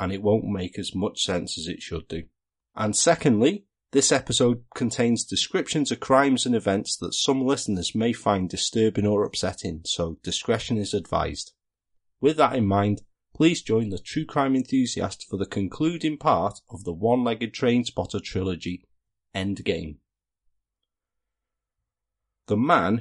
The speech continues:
who had killed Julie Dart, kidnapped Stephanie Slater, and had tried to blackmail British Rail finished typing and sat back to admire his handiwork. He believed that he'd brilliantly muddied the waters with the letter he'd just written.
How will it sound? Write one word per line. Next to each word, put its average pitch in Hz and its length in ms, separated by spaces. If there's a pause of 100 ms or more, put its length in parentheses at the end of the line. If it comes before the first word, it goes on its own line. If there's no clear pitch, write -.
who 120 100
had 113 160
killed 101 320
Julie 165 380
Dart, 82 480 (160)
kidnapped 151 520
Stephanie 131 460
Slater, 139 640 (200)
and 101 180
had - 140
tried 92 480
to 85 120
blackmail 95 560
British 127 480
Rail 85 260
finished - 480
typing - 480 (180)
and 82 160
sat - 280
back 107 240
to 85 160
admire 90 360
his 90 140
handiwork. 90 680 (480)
He 120 140
believed 135 540
that 127 120
he'd 98 220
brilliantly 139 540
muddied 123 400
the 123 80
waters 135 560
with 87 120
the 90 60
letter 104 360
he'd 82 100
just - 260
written. 98 360